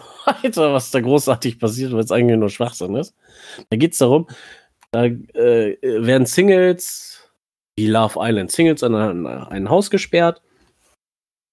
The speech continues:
und die haben vier, lernen sich dann kennen und nach vierundzwanzig Stunden wird gesagt, hier, jede sexuelle Handlung, die er macht, äh, wird vom Preisgeld abgezogen.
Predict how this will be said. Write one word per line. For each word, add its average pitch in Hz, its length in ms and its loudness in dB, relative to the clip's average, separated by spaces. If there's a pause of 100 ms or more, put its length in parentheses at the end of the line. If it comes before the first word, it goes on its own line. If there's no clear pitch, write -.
(160)
und 123 300 4 (120)
die 117 120 0
haben 120 120 2
vier, 117 320 -2 (200)
lernen 127 340 0
sich 117 140 -2
dann 110 160 -4
kennen 196 320 0
und 135 220 -4
nach 131 120 -4
vierundzwanzig 135 560 0
Stunden 123 400 0
wird 113 200 0
gesagt, 107 340 0
hier, 107 300 0 (800)
jede 131 180 2
sexuelle 120 500 2
Handlung, 131 300 2
die 120 100 0
er 113 100 4
macht, 123 300 0
äh, 110 300 0
wird 117 160 0
vom 107 200 0
Preisgeld 127 560 -2
abgezogen. 117 680 -4